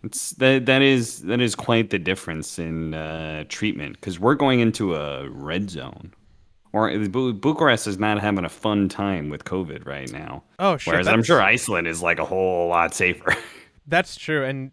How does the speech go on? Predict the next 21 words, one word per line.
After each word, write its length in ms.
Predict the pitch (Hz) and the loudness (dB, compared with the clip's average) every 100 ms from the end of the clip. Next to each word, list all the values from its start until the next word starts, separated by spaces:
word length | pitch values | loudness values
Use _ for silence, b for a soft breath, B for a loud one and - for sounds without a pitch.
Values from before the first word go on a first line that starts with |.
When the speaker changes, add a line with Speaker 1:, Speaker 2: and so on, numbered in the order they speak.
| - | -2
Speaker 2:
yeah, 200 | 180 156 | 2 2
they're 280 | 131 190 202 | 2 2 2
safer 420 | - 190 202 170 | 4 2 4 2
and 140 | 151 | 2
doing 160 | 156 147 | 2 4
more 100 | 147 | 4
Speaker 1:
<laughs> 20 | |
Speaker 2:
precautions, 580 | - 139 143 160 147 139 | 4 2 4 4 0 -6
and 100 | 135 | 0
you're 180 | 143 143 | 2 2
having, 380 | 165 143 143 135 | 2 2 0 -2
uh, 360 | 135 135 131 131 _ | 0 2 0 -4 _
less 240 | 139 139 - | -4 -4 -2
precautions 560 | 147 139 123 - 131 | -4 -2 -2 -4 -10
and 100 | 131 | -6
going 180 | 127 127 | -4 -4
to 60 | 123 | -6
somewhere 280 | - 123 123 | -6 -6 -6
less 180 | 123 | -8
safe. 400 | - 127 127 - B B B B B - | -6 -6 -6 -10 B B B B B -4
Um, 420 | 160 151 147 135 | 2 2 0 -8